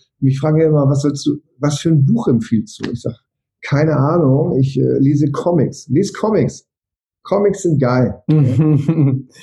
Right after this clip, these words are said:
Speaker 1: Das
Speaker 2: Mehr Kind sein.
Speaker 1: Ja.
Speaker 2: Ich habe heute noch ein Video gedreht über, ähm, Geniezone. Das ist ja so ähnlich der,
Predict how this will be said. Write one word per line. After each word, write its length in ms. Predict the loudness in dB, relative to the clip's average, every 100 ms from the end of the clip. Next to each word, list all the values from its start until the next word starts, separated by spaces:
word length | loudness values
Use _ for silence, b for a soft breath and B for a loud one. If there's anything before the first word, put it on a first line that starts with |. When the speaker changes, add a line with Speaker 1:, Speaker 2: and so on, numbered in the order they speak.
| B B
Speaker 1:
Das 140 | -2
Speaker 2:
Mehr 160 | 0 -2
Kind 320 | -2 -2 -2
sein. 380 | 0 0 -2 -4 _ _ _ _ _ _ _
Speaker 1:
Ja. 80 | -8 -8 -8 B B _ _
Speaker 2:
Ich 100 | -6
habe 120 | -4 0
heute 240 | 0 0
noch 200 | 0 -2
ein 500 | -2 0 2 2 2
Video 240 | 2 2 2
gedreht 420 | 0 0 0 0
über, 500 | 0 2 2 0 -2
ähm, 420 | -2 0 2 0 0
Geniezone. 800 | 0 2 0 -2 -4 0 2 0
Das 160 | 0
ist 160 | -2 -2
ja 200 | 0 0
so 140 | 0
ähnlich 440 | 0 0 2 0 -4
der, 420 | -2 0 0 -2